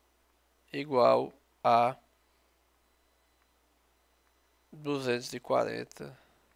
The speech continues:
watt por metro quadrado Kelvin, né? A resistência da incrustação,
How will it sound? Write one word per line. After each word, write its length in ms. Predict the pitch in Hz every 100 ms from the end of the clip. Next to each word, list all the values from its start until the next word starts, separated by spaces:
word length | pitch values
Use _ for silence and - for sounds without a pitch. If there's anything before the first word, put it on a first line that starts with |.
| _ _ -
watt 600 | 135 127 131 - - - _ _ _ _ _ _ _ _ _ _ _ _ _ _ _ _
por 220 | 151 143
metro 420 | 131 123 127 - _ _ _ _ _
quadrado 500 | - 123 120 117 117
Kelvin, 380 | - 90 - - _ _ -
né? 220 | 123 170 - - - - - - - _ _ _ _ _ _ _ _
A 260 | 190 202
resistência 680 | 170 175 180 - 160 151 151
da 200 | 139 160
incrustação, 1040 | 175 160 - 156 143 - 135 120 113 98